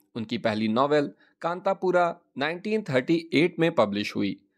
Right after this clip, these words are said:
अगले साल वो इंडिया वापस आकर आज़ादी के आंदोलन से जुड़ गए। यहाँ राजा राव ने जवाहरलाल नेहरू और इंदिरा गांधी के साथ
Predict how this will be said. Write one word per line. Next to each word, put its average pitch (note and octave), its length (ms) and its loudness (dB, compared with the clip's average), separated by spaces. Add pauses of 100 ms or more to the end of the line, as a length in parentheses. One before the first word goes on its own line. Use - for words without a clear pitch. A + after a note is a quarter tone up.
(280)
अगले G#3 280 -2
साल F#3 240 -2
वो F3+ 280 0
इंडिया A#2+ 280 2
वापस B2+ 420 2
आकर C#3+ 380 2 (340)
आज़ादी F#3 440 -2
के G3+ 180 2
आंदोलन A#2+ 600 4
से D#3 200 2
जुड़ A2+ 200 2
गए। G2+ 280 2 (380)
यहाँ F#3+ 300 -4
राजा F3 280 0
राव C#3+ 240 2
ने D3 240 -2 (260)
जवाहरलाल A2 580 0
नेहरू C#3+ 480 0 (300)
और A3 200 2 (160)
इंदिरा G#3+ 360 2
गांधी A#2 380 0
के C#3 120 0
साथ C3 240 4